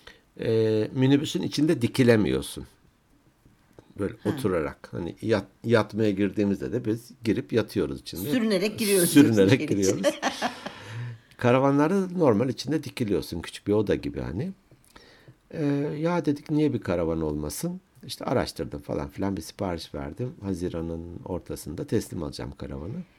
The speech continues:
Speaker 2: Şu şöyle küçük ev büyüklüğünde mi?
Speaker 1: Küçük ev büyüklüğünde.
Speaker 2: Aa,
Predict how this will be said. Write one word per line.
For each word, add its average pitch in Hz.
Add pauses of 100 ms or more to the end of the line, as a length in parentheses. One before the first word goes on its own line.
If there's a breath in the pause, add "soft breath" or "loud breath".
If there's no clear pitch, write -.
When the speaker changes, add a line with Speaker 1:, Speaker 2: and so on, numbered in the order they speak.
(480 soft breath)
Speaker 2:
Şu -
şöyle 262
küçük 370
ev 262
büyüklüğünde 180
mi? 143
Speaker 1:
Küçük -
ev 76
büyüklüğünde. - (1000 soft breath)
Speaker 2:
Aa, 330